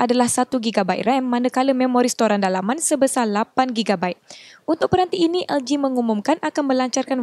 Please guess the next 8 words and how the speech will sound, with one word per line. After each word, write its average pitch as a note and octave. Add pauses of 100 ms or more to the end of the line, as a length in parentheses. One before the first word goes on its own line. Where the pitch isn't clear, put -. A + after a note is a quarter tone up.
versi C4
sokongan G#3+
three G3
G A3+
dan D#4
sokongan C4
four G3+
G. F3+